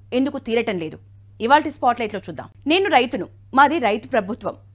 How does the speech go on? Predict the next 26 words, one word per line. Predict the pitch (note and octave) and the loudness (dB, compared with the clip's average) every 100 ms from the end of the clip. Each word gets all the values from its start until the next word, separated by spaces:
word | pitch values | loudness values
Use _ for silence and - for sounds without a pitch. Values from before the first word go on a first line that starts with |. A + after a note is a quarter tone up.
| - G#3+ | -10 2
రైతులకు | B3 C#4 D4+ D4+ | 2 2 -4 -2
మాకంటే | D#4 G#3+ A#3+ D#4+ C#4 D4+ | -2 2 2 0 -4 -4
ఎక్కువ | G#3 G3+ E4+ | -4 -4 -2
మంచి | C#4+ B3 A#3+ | -2 -2 -4
పనులు | A3+ G3 D#4+ | -6 -4 -2
ఎవరూ | A3 G3 D4+ | -2 -2 -2
చేయలేదు. | D4 D4+ A#3+ E3+ - - - - - | -2 -2 -2 -2 -8 -20 -20 -16 2
రైతు | B3+ F#4+ F4+ | 4 4 2
బంధుతో | C#4+ C4 C#4+ A#3 C4 - - | 0 0 -2 -2 -4 -8 -2
రైతుల | A#3 C#4 D4 B3+ | 0 0 -4 -6
జీవితాలు | - A#3 C4+ C#4 G#3+ G#3 A#3 C#4+ | -6 -8 -6 -2 -2 -2 -8 -4
పూర్తిగా | F#4 G4 - D4+ | -4 -4 -4 -2
మార్చేశాం. | B3 G#3+ G3+ G3 D3+ - - - - | -2 -4 -6 -10 -12 -14 -20 -20 -10
ఇవి | A#3+ C#4+ G4+ - - - | -6 -6 -6 -16 -12 0
ప్రతి | D4+ D4+ G#4+ D4+ | 2 4 2 2
చోట | A3 A3+ E4 | 0 0 0
సీఎం | - C#4+ D4+ | -2 -4 -2
కేసీఆర్ | D4 A#3 B3 C#4 A3 G3+ | -2 -4 -4 -2 -2 -4
చెప్పే | G3 C#4+ | -6 -2
మాటలు. | B3 F#3+ G3 D#3 - - - - | -2 -2 -4 -8 -14 -20 -20 0
రైతు | B3 D4+ - | 6 6 4
బంధు | B3+ B3+ A#3 | 0 0 0
అందక, | A#3+ F#3 G3 A3+ E4+ G#4 - - - | 0 0 0 0 -2 -2 -18 -4 6
పాత | C4 G4 G4+ | 6 8 4
అప్పులు | A#3 - E4 | 2 0 -2
తీరక, | D#4 A#3+ B3 B3 | -2 -4 -4 -2